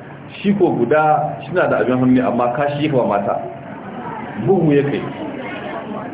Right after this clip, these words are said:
Sai annabi ya ce tattara su biyu ba su gehe gaba ɗaya a ruwa ne. Wanga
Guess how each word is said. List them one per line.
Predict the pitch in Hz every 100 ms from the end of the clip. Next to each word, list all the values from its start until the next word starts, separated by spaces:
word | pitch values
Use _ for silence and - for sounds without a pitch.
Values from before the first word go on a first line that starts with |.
| - - - 571 - 403 427 - 415 - 247 233 208 262 294 - - -
Sai | 226
annabi | 208 214 214 196
ya | 185 160
ce | 170
tattara | 170 165 175 202 202
su | 214
biyu | 214 220
ba | 170 156
su | 147
gehe | 185 170 135
gaba | 127 147 147
ɗaya | 147 - - - -
a | 127
ruwa | 135 156 165
ne. | 151 147 127 - - - - - - - - - - - - - - -
Wanga | 165 214